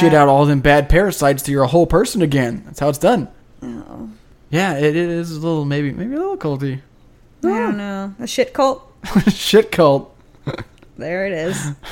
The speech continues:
Speaker 1: <laughs> So the whole basis of this parasite cleanse is to ingest only herbs and supplements that will kill off all your supposed intestinal worms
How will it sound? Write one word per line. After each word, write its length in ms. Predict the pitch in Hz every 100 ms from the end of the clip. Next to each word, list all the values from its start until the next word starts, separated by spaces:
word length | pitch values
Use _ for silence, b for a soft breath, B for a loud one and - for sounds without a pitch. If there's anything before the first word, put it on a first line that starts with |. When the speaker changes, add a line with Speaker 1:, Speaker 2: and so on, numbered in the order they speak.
| -
Speaker 1:
<laughs> 560 | 202 214 - 202 - 151 - - _ - B B B B B B _ -
So 220 | 175 160
the 80 | 165
whole 180 | 240
basis 380 | 202 202 190 175
of 100 | 160
this 140 | 147 139
parasite 560 | 156 143 139 135 127
cleanse 580 | 135 131 123 123 127 -
is 200 | - 127 -
to 120 | 131
ingest 460 | 127 131 165 160 170
only 240 | 190 190
herbs 320 | 160 175 160
and 100 | 160
supplements 560 | - 170 156 127 117 -
that 120 | -
will 100 | 147
kill 240 | - 190 170
off 320 | 160 151 -
all 160 | 165
your 120 | 185 180
supposed 520 | 160 165 160 156 156
intestinal 580 | 143 131 143 - 123 117
worms 460 | 113 107 101 -